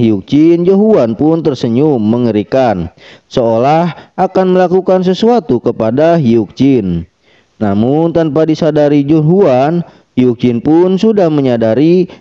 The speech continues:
niat buruk dari Jo Hwan dan ia pun langsung mengaktifkan Eye of Perception. Setelah mengaktifkan Eye of Perception, Hyuk Jin melihat Jun Hwan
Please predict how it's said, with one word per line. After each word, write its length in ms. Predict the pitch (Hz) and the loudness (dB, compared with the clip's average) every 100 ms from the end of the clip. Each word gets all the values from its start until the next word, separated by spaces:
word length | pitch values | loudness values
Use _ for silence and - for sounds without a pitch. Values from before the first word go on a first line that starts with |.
| _ | _
niat 320 | 147 160 165 | -2 0 0
buruk 480 | 208 185 139 156 151 | 2 2 2 0 0
dari 320 | 131 147 160 | 0 0 0
Jo 160 | 151 | 0
Hwan 480 | 120 113 135 117 101 | 2 2 2 0 0
dan 320 | 117 139 151 | 0 0 0
ia 160 | 143 127 | 0 0
pun 320 | 123 156 165 | 0 -2 0
langsung 320 | 170 156 165 | 0 0 0
mengaktifkan 880 | 160 160 156 - 220 - 120 139 165 - - _ _ | 0 0 0 0 -2 -2 -2 0 -2 -6 -16 _ _
Eye 160 | 165 180 - | 0 0 0
of 160 | 180 | -2
Perception. 800 | 175 131 135 104 - 147 117 90 - | -2 -4 -4 -4 -4 -2 -2 -4 -4
Setelah 400 | 120 - 123 156 | -6 -2 0 0
mengaktifkan 880 | 170 170 170 165 240 220 143 120 - | 0 -2 -2 -2 -4 -2 -2 -2 -2
Eye 160 | 175 | 0
of 240 | 175 160 - | 0 0 -2
Perception, 800 | 135 - 123 - 156 170 196 190 - _ | -6 -2 -4 -2 -2 0 0 -2 -10 _
Hyuk 240 | 131 123 - | 0 0 0
Jin 320 | 156 180 180 | 2 2 2
melihat 480 | 165 170 175 165 170 | 2 2 2 0 0
Jun 160 | 165 | 0
Hwan 560 | 190 220 143 139 175 | 2 2 2 2 0